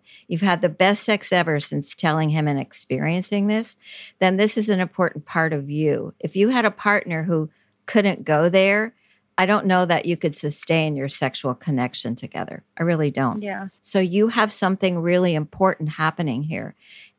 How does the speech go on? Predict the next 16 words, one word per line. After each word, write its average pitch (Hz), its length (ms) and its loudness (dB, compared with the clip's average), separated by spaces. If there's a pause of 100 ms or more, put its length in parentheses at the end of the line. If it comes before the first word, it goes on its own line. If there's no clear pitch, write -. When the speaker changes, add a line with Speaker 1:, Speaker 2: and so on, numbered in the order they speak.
(100)
Speaker 1:
And 226 560 0 (320)
it's 226 200 2
opening 220 380 2
you 196 80 2
both 185 400 0
up. - 220 -8 (680)
The 226 120 4
other 302 180 2
thing 226 220 2
is 202 160 2
that 180 240 4
men 175 520 2 (340)
tend 247 480 2
to 170 500 2 (180)
get 185 380 2
off 156 580 0